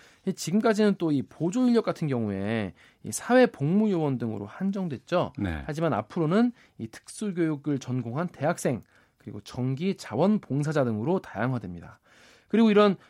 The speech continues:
Speaker 1: 인권 침해 같은 경우에 장애 학생에 대한 이런 인권 침해를 줄이기 위해서 삼 년마다 실태 조사도 벌일 계획입니다.
Speaker 2: 네, 케이비에스 보도국 김기화 기자였습니다. 수고했습니다.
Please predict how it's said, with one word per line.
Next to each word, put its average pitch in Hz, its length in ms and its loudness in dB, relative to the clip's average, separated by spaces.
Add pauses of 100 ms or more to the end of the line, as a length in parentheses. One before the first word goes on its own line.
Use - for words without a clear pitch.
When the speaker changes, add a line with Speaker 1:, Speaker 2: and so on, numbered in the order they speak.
Speaker 1:
인권 208 340 4
침해 214 240 2
같은 165 260 2
경우에 127 600 0
장애 151 240 0
학생에 180 440 0
대한 165 260 4
이런 160 200 2
인권 147 280 0
침해를 165 300 -4
줄이기 139 380 -6
위해서 107 400 -2 (280)
삼 - 260 -6
년마다 175 520 0 (200)
실태 220 520 -2
조사도 131 500 -2
벌일 117 260 -2
계획입니다. 92 680 -10
Speaker 2:
네, 98 260 -2
케이비에스 131 360 0
보도국 104 300 -2
김기화 131 580 4
기자였습니다. 71 880 -8
수고했습니다. 147 640 4